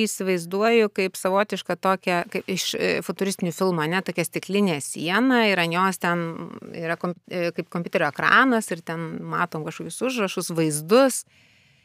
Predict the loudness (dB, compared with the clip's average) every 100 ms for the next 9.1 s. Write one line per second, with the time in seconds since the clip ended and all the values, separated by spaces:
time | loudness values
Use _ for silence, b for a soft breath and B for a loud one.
0 | b -4 0 4 4 4 4 2 4 4
1 | 6 4 6 6 6 4 2 4 4 2
2 | 2 4 4 4 -4 -16 -20 _ _ _
3 | _ _ _ _ -4 -2 -4 -8 2 6
4 | 6 6 4 2 _ _ _ _ 2 4
5 | 4 6 6 4 4 2 -2 -4 -6 -6
6 | -6 -6 -8 -14 _ 0 0 0 2 4
7 | 4 2 0 2 2 2 0 -4 -4 -4
8 | -4 -2 -2 0 4 4 4 2 0 0
9 | 0